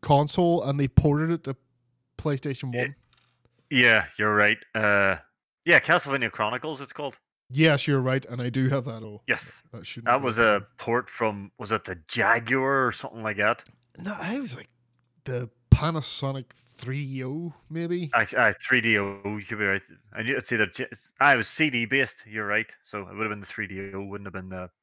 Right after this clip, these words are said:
Speaker 2: I used to own a three D O, can you believe it? <laughs>
Speaker 1: Where did you get a three D O? They're,
Speaker 2: I
Speaker 1: they
Speaker 2: don't know, that's my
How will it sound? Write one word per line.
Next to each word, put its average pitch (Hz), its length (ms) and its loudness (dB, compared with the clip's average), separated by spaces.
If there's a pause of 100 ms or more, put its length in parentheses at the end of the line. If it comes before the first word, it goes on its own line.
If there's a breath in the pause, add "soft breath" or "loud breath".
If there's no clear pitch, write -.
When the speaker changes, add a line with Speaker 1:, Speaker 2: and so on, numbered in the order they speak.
(160)
Speaker 2:
I - 60 -2
used - 120 -2
to - 120 0
own 101 160 -6
a 107 60 -2
three 117 260 -4
D 120 240 -2
O, 127 100 -4
can 117 140 -10
you 120 80 -8
believe 104 280 -6
it? 117 140 -8 (160)
<laughs> 160 140 -10
Speaker 1:
Where 330 280 4
did 190 180 0
you 156 100 -2
get 151 160 0
a 143 40 -4
three 135 200 -2
D 127 180 -6
O? 151 180 -10 (300)
They're, 185 260 2 (260)
Speaker 2:
I 135 120 6
Speaker 1:
they 131 80 6
Speaker 2:
don't 95 120 -4
know, 110 160 6
that's 127 240 4
my - 80 -20